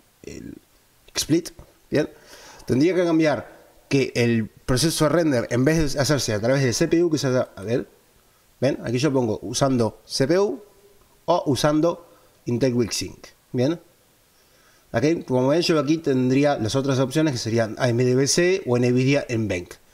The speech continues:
¿bien? Pero en este caso yo solamente tengo disponible X dos seis cuatro y Intel Quick Sync en mi configuración, ¿bien? En mi máquina yo tengo disponible solamente esos dos, ¿bien?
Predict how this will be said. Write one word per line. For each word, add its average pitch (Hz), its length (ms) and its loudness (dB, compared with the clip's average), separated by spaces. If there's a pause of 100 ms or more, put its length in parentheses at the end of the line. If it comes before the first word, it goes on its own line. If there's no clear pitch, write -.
(280)
¿bien? 131 200 -2
Pero 135 320 0
en 131 140 0
este 170 180 0
caso 185 240 0
yo - 140 -6
solamente 160 280 0
tengo 151 140 2
disponible 120 520 -2
X 131 300 0
dos 127 260 -2
seis 139 240 -4
cuatro 185 380 0 (420)
y 160 280 -2 (440)
Intel 147 360 0
Quick 139 220 -2
Sync 90 340 -2 (580)
en 120 340 2
mi 170 400 -2 (320)
configuración, 107 640 -2 (200)
¿bien? 117 260 -4 (640)
En 117 200 0
mi 143 140 2
máquina 160 320 2
yo 156 140 -2
tengo 143 180 2
disponible 123 340 -2
solamente 123 340 0
esos 95 260 -6
dos, - 240 -14
¿bien? 139 220 -2